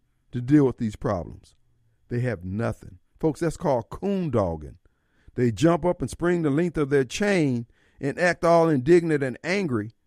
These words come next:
when somebody does something to try to rectify the foolishness that comes from their inaction, their foot dragging,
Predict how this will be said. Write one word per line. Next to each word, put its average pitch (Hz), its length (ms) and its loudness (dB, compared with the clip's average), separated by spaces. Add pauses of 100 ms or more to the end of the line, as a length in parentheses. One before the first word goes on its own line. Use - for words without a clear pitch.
(380)
when 135 140 0
somebody 175 380 2
does 160 320 4
something 156 380 -2
to 139 100 -4
try 170 240 2
to 143 80 2
rectify 156 640 2
the 131 80 -6
foolishness 190 720 -4 (240)
that - 160 -4
comes 175 220 -2
from 160 220 -2
their 165 240 0 (100)
inaction, 156 640 -6
their 139 100 -2
foot 240 340 -6
dragging, 123 560 0